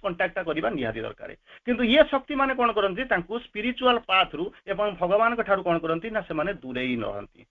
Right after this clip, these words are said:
ଦୂରେଇ ନିଅନ୍ତି। ତେଣୁ ତାକୁ କହୁଛନ୍ତି, ଆଉ ତାକୁ ଆହୁରି ମଧ୍ୟ ବୁଝଉଛନ୍ତି, ସଜେସ-, ଆଉ ତ ନାହିଁ, ସମୟ ନାହିଁ, ମୁଁ ତାକୁ ସାରିବାକୁ ଚେଷ୍ଟା କରୁଛି। ତେଣୁ କହୁଛନ୍ତି, ଇଭିନ୍ ଏରିଂ ସଜେସନ ଦିଅନ୍ତି, ଯୋଉ ସଜେସନ ଗୁଡାକ ଦିଅନ୍ତି, ସେଥିରେ ସମ୍ପୂର୍ଣ୍ଣ ଭ୍ରମାତ୍ମକ। ଏରିଂ ପ୍ରେସର, ସ-, ସଜେସନ୍ସ, ଇମ୍ପଲସନ,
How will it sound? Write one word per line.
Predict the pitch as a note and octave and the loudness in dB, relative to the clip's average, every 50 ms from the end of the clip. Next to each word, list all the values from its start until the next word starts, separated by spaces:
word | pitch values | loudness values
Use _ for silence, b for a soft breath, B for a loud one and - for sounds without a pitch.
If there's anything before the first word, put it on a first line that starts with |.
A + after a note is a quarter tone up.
| _ B2 | _ 0
ଦୂରେଇ | D3 E3 D#3+ E3 E3+ D#3 | 2 4 6 6 6 4
ନିଅନ୍ତି। | C#3 A#2+ A2+ A2 G#2+ - - - - _ _ _ b b b b | 2 -2 -4 -6 -8 -10 -14 -20 -20 _ _ _ b b b b
ତେଣୁ | _ G#3+ G#3 | _ 4 4
ତାକୁ | G#3+ G#3+ A3+ G3 | 8 6 6 6
କହୁଛନ୍ତି, | G#3+ A3+ B3 C#4 C4 | 6 2 0 2 4
ଆଉ | G#3+ A3 A3 | 2 2 4
ତାକୁ | - G#3 A3 A3 - A3+ | 2 2 2 2 0 -2
ଆହୁରି | G3 G3+ B3+ C#4+ C#4 | 0 0 0 2 2
ମଧ୍ୟ | C4+ C4 - A#3+ A3+ | 2 2 2 2 0
ବୁଝଉଛନ୍ତି, | G3 G3 F3+ G3+ F3+ F3 E3 D3 C#3+ - F#3+ G#3 | 0 0 2 2 2 2 0 -2 -2 -4 -8 -6
ସଜେସ-, | - - D3 E3 E3+ D#3 - | -6 -4 -2 -2 -2 -2 -2
ଆଉ | D3+ D3+ | -2 -2
ତ | D3+ - E3+ | -2 -2 0
ନାହିଁ, | D3+ D3+ E3+ F3+ A3 A3 G3 E3+ C#3 | 0 -2 -2 -2 -4 -6 -6 -6 -6
ସମୟ | - - D3+ C#3+ C#3+ | -4 -2 -2 0 0
ନାହିଁ, | D#3 F3+ A3+ | -2 -2 -2
ମୁଁ | B3 G3+ | -2 -2
ତାକୁ | E3+ E3+ - | -4 -6 -4
ସାରିବାକୁ | - - B2+ C3+ C#3 C3+ | -4 -2 0 0 0 0
ଚେଷ୍ଟା | B2+ B2 A#2+ - - B2 | -2 -4 -6 -6 -6 -6
କରୁଛି। | A#2+ A#2 A2 A2 D#3+ - - B B B B B B | -6 -4 -4 -4 -4 -4 -6 B B B B B B
ତେଣୁ | - C4 C#4 | 6 6 8
କହୁଛନ୍ତି, | B3 C4+ C#4+ - C#4 A#3 G3 G#3 A#3 B3+ F3 - _ _ - | 10 8 8 8 6 2 2 -2 -4 -6 -8 -12 _ _ -8
ଇଭିନ୍ | G#3+ A#3+ A#3+ F#3 C4+ D#4+ D#4 D4 B3 G#3 | -6 -6 -2 2 2 4 4 2 0 4
ଏରିଂ | G3+ G#3+ B3 B3 C#4+ D#4 D#4+ D#4 | 4 4 6 6 2 2 0 0
ସଜେସନ | - D4 C#4 A#3 C#4+ C4 - C4+ C4 A#3 | 0 -2 0 0 0 -2 0 -2 -2 -2
ଦିଅନ୍ତି, | F3+ F#3 F3+ D#3 C3+ A#2 C#3 C3 B2 | 0 0 0 0 0 -2 -6 -6 -2
ଯୋଉ | B2 G#3 | -2 -2
ସଜେସନ | - - - F#3 F3+ A#3+ A#3 - B3 B3 | 0 0 -2 0 0 -2 -2 -2 -2 -2
ଗୁଡାକ | B3 B3 B3+ B3 C4 | 0 0 0 -2 -2
ଦିଅନ୍ତି, | A#3 B3 C4 C4 C4+ | -2 -2 -2 0 0
ସେଥିରେ | B3 A#3+ A#3+ A#3+ - | -2 -2 -2 -6 -2
ସମ୍ପୂର୍ଣ୍ଣ | - A3 F#3 F3 A3 G#3+ A#3 | -2 -2 -2 0 0 0 0
ଭ୍ରମାତ୍ମକ। | F#3+ D#3 E3 E3+ E3+ D3+ - - B2+ A#2 G#2+ G#2+ G#2+ F#2 G#2+ | 4 4 4 6 6 4 4 0 -6 -8 -8 -8 -8 -4 4
ଏରିଂ | D3+ F3 G#3 B3+ C4+ C4 B3 - G#3 E3+ | 4 6 6 6 2 0 0 -2 -4 -2
ପ୍ରେସର, | E3+ D#3+ - - - F#3+ F3+ D#3 | 0 -2 -2 0 4 4 4 4
ସ-, | D3+ - - D#3 D#3+ D#3 C3+ B2 D3+ D3+ D#3 D#3+ - | 4 -2 -4 -2 -2 -2 -2 -2 -2 -4 -4 2 6
ସଜେସନ୍ସ, | - A3 G3+ A3 E3+ - C#3+ C#3 - - - _ _ b b b b | 6 6 6 6 2 0 -4 -6 -6 -8 -14 _ _ b b b b
ଇମ୍ପଲସନ, | A#3 B3 B3+ B3 - C#4+ C#4 B3 F#3+ - D#3+ C3+ | -2 -2 -2 4 6 6 6 6 2 -2 -2 -2